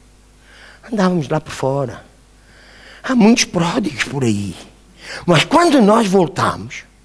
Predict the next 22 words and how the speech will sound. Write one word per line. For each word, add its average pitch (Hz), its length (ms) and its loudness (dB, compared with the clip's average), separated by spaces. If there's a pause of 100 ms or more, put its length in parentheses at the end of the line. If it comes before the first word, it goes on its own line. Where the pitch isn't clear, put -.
(720)
a 165 100 2
atitude 233 600 2
de 180 140 -4
Deus, 123 460 2
a 190 60 2
atitude 349 600 2
do 196 160 0
Pai 139 380 -2 (200)
foi 269 180 2
levantar-se, 202 880 0 (340)
foi 311 240 0
correr 254 680 4
para 180 340 2
nós. 131 540 -2 (760)
Por 226 120 -6
quê? 180 180 2
Porque - 240 -4
nós 277 240 4
temos 285 240 2
cá 269 140 2
o 277 100 4
selo 226 840 4